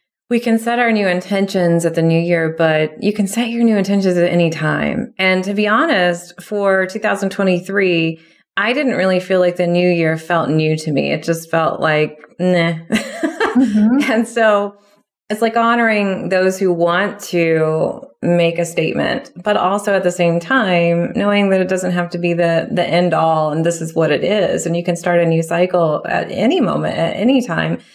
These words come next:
Speaker 1: What I really think a lot of people are gonna take from what you said too is, "Ooh, get on the moon's time."
Speaker 2: Mm.
Speaker 1: And we do plan things out of convenience. I just made a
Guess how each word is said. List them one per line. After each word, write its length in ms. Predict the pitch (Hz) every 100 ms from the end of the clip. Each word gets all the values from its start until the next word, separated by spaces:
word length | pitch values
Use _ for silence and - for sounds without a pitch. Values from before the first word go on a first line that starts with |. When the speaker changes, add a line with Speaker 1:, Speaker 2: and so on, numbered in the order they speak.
| _ _
Speaker 1:
What 160 | 226 233
I 80 | 240
really 800 | 226 285 349 294 220 - - -
think 180 | 226
a 60 | 220
lot 160 | 190 196
of 100 | 220
people 160 | 220
are 60 | 185
gonna 160 | 180 165
take 300 | 202 202 -
from 240 | 220 175
what 160 | 170 -
you 100 | 170
said 460 | - 247 262 208
too 340 | - 269 240 185
is, 360 | 165 165 165 - _ _ _ 220
"Ooh, 240 | 226 165
get 120 | 196 196
on 120 | 196
the 60 | 165
moon's 420 | 180 190 190 190
time." 500 | - - - - 190
Speaker 2:
Mm. 600 | 202 190 185 175 165 156 143 _ -
Speaker 1:
And 640 | 196 190 185 180 180 - -
we 180 | 190 214
do 380 | 196 226 254 262
plan 360 | 254 196 180
things 300 | 180 170 165
out 120 | 165 160
of 120 | 160
convenience. 640 | 170 165 156 156 151 160
I 100 | 175
just 280 | 170 185 180
made 240 | 180 175
a 420 | 175 170 170 160